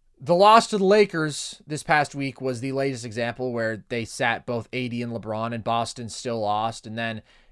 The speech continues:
it feels like a lot of people come out and say, "Oh, that's why they can't win the title," or they make these sweeping statements. Do you think that people overreact to Boston losses, Logan?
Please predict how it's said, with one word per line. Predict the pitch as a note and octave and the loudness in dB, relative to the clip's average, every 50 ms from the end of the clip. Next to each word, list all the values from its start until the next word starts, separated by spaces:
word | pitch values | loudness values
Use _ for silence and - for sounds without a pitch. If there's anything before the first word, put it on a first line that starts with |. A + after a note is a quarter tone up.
| - | -18
it | - A#2+ A#2 | -14 -14 -8
feels | - C#3+ C3 A2+ | -6 -6 -6 -4
like | C3+ | -4
a | B2 B2 | -2 -2
lot | B2 A#2+ A#2 | -2 -2 -2
of | A#2+ | -4
people | B2+ B2 A#2 | -6 -8 -6
come | A#2 C3 A#2+ | -6 -4 -4
out | A2+ A2+ G2+ | -4 -6 -6
and | A2+ | -6
say, | - B2+ A#2+ B2 | -6 -4 -2 -2
"Oh, | A#2+ A#2+ | -2 -2
that's | A2+ A2 A2 - | -2 -4 -4 -4
why | A#2+ A2+ A2 | -4 -4 -4
they | A2 G#2+ | -6 -6
can't | - A#2 A2 E2 | -8 -8 -8 -8
win | G#2+ A2+ | -8 -12
the | A2 | -12
title," | G2+ - A#2 G#2+ A2 A2 A2+ | -10 -6 -4 -4 -4 -4 -4
or | A2+ A2 | -6 -6
they | G#2 G#2+ G#2+ | -6 -6 -8
make | A2+ A2+ - | -8 -10 -10
these | - A2+ G#2+ - - | -10 -12 -12 -10 -12
sweeping | - A#2+ B2 A2 - A2+ A#2 - | -10 -8 -8 -8 -6 -8 -10 -10
statements. | - - G#2+ F#2+ G2 E2 A2 G#2+ G#2+ - - - _ _ _ _ _ _ _ - | -10 -6 -6 -6 -6 -6 -8 -10 -10 -10 -12 -16 _ _ _ _ _ _ _ -2
Do | F3+ | 2
you | G#3+ D4 | 4 6
think | F#4 F#4+ F4+ F#4 | 6 6 6 6
that | F#4 - | 4 4
people | - A#3+ B3+ B3 C4+ C4 G#3+ - - | 4 2 2 4 4 0 2 2 4
overreact | E3+ F3 F3 D#3 F3+ E3 E3 D3+ C#3 C3 C3 C3 B2+ - - - - - _ _ | 4 4 4 4 0 -2 -2 0 0 2 2 2 0 0 -4 -14 -18 -18 _ _
to | - D3+ | -8 -2
Boston | A#2+ C#3+ C3+ C3 C3 B2+ - D3 C3+ B2+ | 2 4 4 4 4 2 -2 -6 -4 -2
losses, | A#2+ B2 B2 B2 A#2+ - C3 B2 A#2 A#2 | 0 0 0 0 -2 -2 -6 -8 -6 -2
Logan? | B2+ B2 B2 B2 B2 A#2+ A#2+ C3 C#3+ | -2 -2 -2 -2 -4 -8 -10 -10 -16